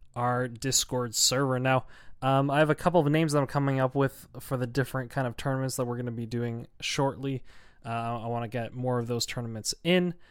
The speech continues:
um, but the first of these, you know, the, the winner, uh, will be, will be granted the title of Feudal Lord, okay? So,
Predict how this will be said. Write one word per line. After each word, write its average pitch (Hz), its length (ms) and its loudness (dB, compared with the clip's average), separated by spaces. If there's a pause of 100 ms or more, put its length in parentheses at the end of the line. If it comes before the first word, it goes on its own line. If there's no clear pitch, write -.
(300)
um, 120 600 -2 (140)
but 131 260 2 (280)
the 143 120 0
first 214 300 4
of 180 80 4
these, 160 360 2
you 131 120 -4
know, 135 140 0
the, 117 180 -4
the 123 120 -2
winner, 147 520 2 (240)
uh, 117 420 -4
will 120 200 -4
be, 123 200 -4
will 120 220 -4
be 127 200 -2 (160)
granted 123 380 -4
the 127 80 -4
title 123 420 -2
of 113 100 -8
Feudal 127 420 -2
Lord, 104 320 -6
okay? 110 380 -6
So, 104 260 -8